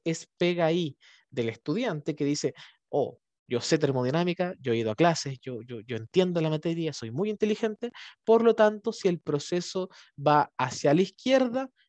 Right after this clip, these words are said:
yo solito le debo colocar el signo negativo". Siempre que el proceso sea un proceso de compresión, deben colocar el signo negativo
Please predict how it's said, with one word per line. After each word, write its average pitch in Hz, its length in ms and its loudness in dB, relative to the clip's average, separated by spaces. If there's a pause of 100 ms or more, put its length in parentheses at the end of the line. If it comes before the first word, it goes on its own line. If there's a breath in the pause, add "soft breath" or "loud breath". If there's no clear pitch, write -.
(120)
yo 143 280 0
solito 165 680 2
le 147 140 4
debo 147 260 0
colocar 131 720 0
el 127 180 -2
signo 135 880 -6
negativo". 127 1120 -4 (500 soft breath)
Siempre 143 400 -6
que 151 100 -2
el 143 100 0
proceso - 640 -6 (220)
sea 127 300 -2
un 127 160 -6
proceso 127 400 -4
de 120 100 0
compresión, 220 580 0 (340 loud breath)
deben 139 340 0
colocar 151 540 0
el 147 160 2
signo 139 500 -6
negativo 240 600 -2